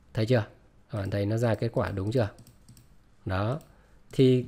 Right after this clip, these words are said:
cái việc là dùng cấu trúc with và end with nó giúp cho chúng ta là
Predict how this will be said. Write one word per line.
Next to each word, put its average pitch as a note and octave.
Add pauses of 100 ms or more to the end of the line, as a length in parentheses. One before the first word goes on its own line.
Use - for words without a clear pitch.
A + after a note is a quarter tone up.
cái E3+
việc C3+
là A2+
dùng A#2
cấu B2
trúc F3
with F#3
và A#2+
end B2+
with D#3
nó C3
giúp D3+
cho C3
chúng A#2+
ta B2
là G#2+